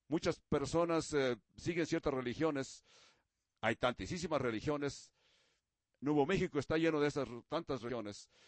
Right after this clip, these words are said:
Yo les digo, mucha gente viene de diferentes partes del mundo y hacen ciertas cosas. La religión se puede ver donde quiera.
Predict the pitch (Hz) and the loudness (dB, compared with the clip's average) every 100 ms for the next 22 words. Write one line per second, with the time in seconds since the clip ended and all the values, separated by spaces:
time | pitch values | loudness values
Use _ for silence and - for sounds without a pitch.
0 | - _ 110 143 143 131 127 123 - 151 | -20 _ 2 4 6 4 0 0 -2 -4
1 | 175 160 175 165 170 165 165 - 117 123 | -2 -4 -2 -2 -2 -2 -4 -8 -10 -8
2 | 113 127 151 135 147 139 123 120 151 175 | -4 -6 -6 -6 -6 -4 -6 -6 -6 -4
3 | 165 165 _ _ _ _ _ _ _ _ | -6 -6 _ _ _ _ _ _ _ _
4 | _ 123 135 131 110 - 135 - 104 - | _ -6 -4 -6 -8 -4 -4 -4 -6 -4
5 | 175 - 98 - - - _ _ _ _ | -2 -2 -4 -6 -16 -20 _ _ _ _
6 | _ _ _ _ _ _ _ _ _ _ | _ _ _ _ _ _ _ _ _ _
7 | _ _ _ _ _ 139 143 156 160 226 | _ _ _ _ _ -2 0 2 2 2
8 | - - 208 208 170 135 123 - 269 240 | 2 4 4 4 0 -4 -6 -2 -2 -2
9 | 98 | -6